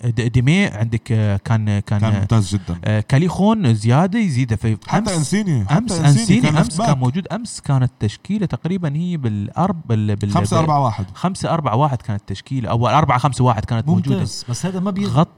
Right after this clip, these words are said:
Speaker 3: ما بينقص
Speaker 1: أمس.
Speaker 3: شيء من، من، من ساري. يعني
Speaker 1: زين.
Speaker 3: هذا اللي عملوه امبارح
Speaker 1: الحلول،
Speaker 3: نابولي.
Speaker 1: الحلول المفروض كانت تي على الأطراف. إذا أنت كان عندك العمق مسكر، المفروض كان
Speaker 2: أنت
Speaker 1: الأطراف موجودة.
Speaker 2: وحتى المشكلة يا أبو راشد، لما تروح على الأطراف ما في حدا جوا المنطقة
Speaker 1: آه،
Speaker 2: يستلم.
Speaker 1: لحظة شوي.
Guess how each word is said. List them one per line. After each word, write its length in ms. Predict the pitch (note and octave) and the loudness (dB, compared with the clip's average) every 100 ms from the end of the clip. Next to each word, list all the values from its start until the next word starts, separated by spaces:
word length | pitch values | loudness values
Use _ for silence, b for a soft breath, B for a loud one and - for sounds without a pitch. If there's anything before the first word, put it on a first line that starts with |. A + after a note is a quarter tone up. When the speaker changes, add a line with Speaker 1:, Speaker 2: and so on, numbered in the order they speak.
| - | -4
Speaker 3:
ما 80 | F#3 | 0
بينقص 320 | F3 D#3+ E3+ | 2 0 0
Speaker 1:
أمس. 140 | D#3 - | -4 -2
Speaker 3:
شيء 280 | - F3 D#3+ | 0 2 2
من، 340 | C#3+ C3+ C3 | 0 -2 -2
من، 220 | C3 C3 | 0 0
من 100 | B2+ | -2
ساري. 320 | - F#3 B2+ F2+ | -2 -4 -4 -4
يعني 140 | A#2+ | -2
Speaker 1:
زين. 120 | A#2 B2 | 0 2
Speaker 3:
هذا 200 | F3 D#3+ | 0 -2
اللي 200 | C3+ C3 | -2 0
عملوه 300 | C#3+ F#3+ E3 | 2 2 2
امبارح 220 | C#3+ C#3 | 0 0
Speaker 1:
الحلول، 420 | A#2+ D3+ F3+ F#3 | 2 2 2 2
Speaker 3:
نابولي. 180 | - B2+ | -2 -8
Speaker 1:
الحلول 300 | - D3+ F3+ | -2 0 0
المفروض 360 | C3 D3+ E3+ | 0 -2 -4
كانت 260 | C#3 D3 - | -2 -2 -2
تي 80 | B2+ | -4
على 100 | G2+ | -4
الأطراف. 300 | G2 - G#2+ - - A#2+ | -6 -10 -14 -16 -14 -8
إذا 120 | G#2+ | -6
أنت 120 | G2+ | -6
كان 180 | - A2 | -6 -4
عندك 200 | A2+ - | -4 -4
العمق 280 | A2+ C#3 A2 | -4 -6 -8
مسكر، 380 | G2+ - - - _ - | -8 -8 -10 -16 _ -12
المفروض 280 | G#2 - - | -8 -8 -4
كان 140 | C#3 | -2
Speaker 2:
أنت 200 | - - | 0 2
Speaker 1:
الأطراف 240 | G#2 - G#2+ | 0 0 -4
موجودة. 180 | G#2 - | -4 -4
Speaker 2:
وحتى 300 | - C#3 B2 | -4 -2 -2
المشكلة 300 | B2 - G#2+ | -2 0 0
يا 320 | F#2+ F2+ E2+ E2+ E2 E2 | 0 -2 -4 -6 -8 -10
أبو 160 | - F#2 | -4 -2
راشد، 320 | G2+ G2+ F#2+ | 0 -2 -2
لما 180 | A2 G#2+ | -2 0
تروح 280 | G#2+ G#2+ G2 | 0 0 -2
على 100 | F#2 | -6
الأطراف 600 | F2 A#2 G2 G2 - - _ b b b b - | -6 -4 -2 -2 -6 -18 _ b b b b -4
ما 100 | A#2+ | -2
في 140 | C3 A#2 | 0 0
حدا 200 | A2+ G#2 | 0 2
جوا 280 | G#2+ G2+ | 4 4
المنطقة 320 | F#2 G#2 F2 F#2 | 2 -2 -4 -4
Speaker 1:
آه، 100 | G#2 | -2
Speaker 2:
يستلم. 220 | G2+ G2+ | 0 0
Speaker 1:
لحظة 260 | A2+ A#2 F#2+ | -2 -6 -10
شوي. 180 | - | -12